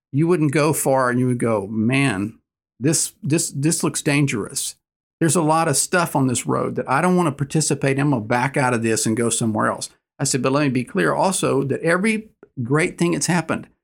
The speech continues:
has happened because I was stopped on this road, stopped, and it looked like failure." And it was like, "Now what am I gonna do?" You know, when I got to the end, look, the Gallup organization was the first real job I ever had.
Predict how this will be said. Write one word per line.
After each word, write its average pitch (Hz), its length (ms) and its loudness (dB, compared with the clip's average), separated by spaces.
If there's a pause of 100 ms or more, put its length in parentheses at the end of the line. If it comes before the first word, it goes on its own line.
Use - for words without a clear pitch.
(440)
has 131 140 0
happened 147 320 0
because 147 640 -2 (480)
I 123 80 0
was 131 180 0
stopped 131 640 -2
on 127 140 2
this 117 180 -4
road, 101 360 -4 (580)
stopped, - 500 -2
and 127 100 0
it 147 40 -2
looked 160 180 0
like 147 160 0
failure." 170 480 -2 (680)
And 135 120 0
it 131 40 -6
was 123 140 -8
like, 113 220 -2 (640)
"Now 185 180 2
what 185 140 2
am 135 80 2
I 135 80 2
gonna 127 260 0
do?" 113 440 0 (380)
You 127 80 0
know, 131 180 2
when 147 200 0
I 190 60 2
got 196 160 0
to 196 100 0
the 170 220 0
end, 190 360 0 (180)
look, 190 240 -2
the 151 80 -2
Gallup 202 340 0
organization 180 500 2
was 139 120 2
the 127 80 -2
first 170 260 -2
real 175 220 2
job 180 360 0
I 160 60 2
ever 165 180 0
had. 185 440 -2